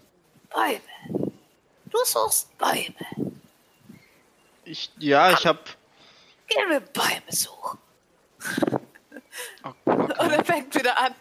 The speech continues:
Speaker 1: hinaufzuklettern, die Strickleiter.
Speaker 2: Ich kletter hinterher. Ähm.
Speaker 1: Okay.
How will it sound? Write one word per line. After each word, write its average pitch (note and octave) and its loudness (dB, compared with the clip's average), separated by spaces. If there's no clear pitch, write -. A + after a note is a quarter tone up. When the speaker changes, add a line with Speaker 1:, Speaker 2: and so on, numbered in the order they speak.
Speaker 1:
hinaufzuklettern, B3 -2
die G#3+ -4
Strickleiter. F3+ -4
Speaker 2:
Ich - -18
kletter - -8
hinterher. C3 -10
Ähm. A#3+ -4
Speaker 1:
Okay. A#3+ 2